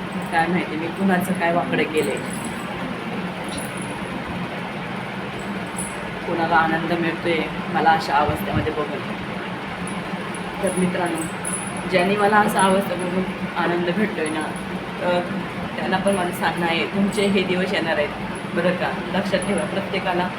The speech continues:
कर्माची फळं चुकत नाही. म्हणजे माझे, मला असं दिव-, मला अशा अवस्था बघून बघून, कारण की माझे दोन लेकरं आहेत, त्यांना माझ्याशिवाय कोणाचा आधार नाही.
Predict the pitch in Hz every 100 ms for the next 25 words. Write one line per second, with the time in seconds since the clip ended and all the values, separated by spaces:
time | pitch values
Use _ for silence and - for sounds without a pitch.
0 | - - - - 202 185 175 185 175 175
1 | 175 196 180 170 165 147 - - - -
2 | - - - - - - - - - -
3 | - - - - - - - - 208 180
4 | 196 180 180 185 175 180 185 185 185 180
5 | 175 - 180 165 180 175 180 190 165 170
6 | 175 170 170 165 165 - - - 190 165
7 | 160 175 170 180 175 175 180 170 170 160
8 | 165 160 - - - - - - - -
9 | - - - - - - - - 160 156
10 | - 160 170 165 151 170 156 160 151 156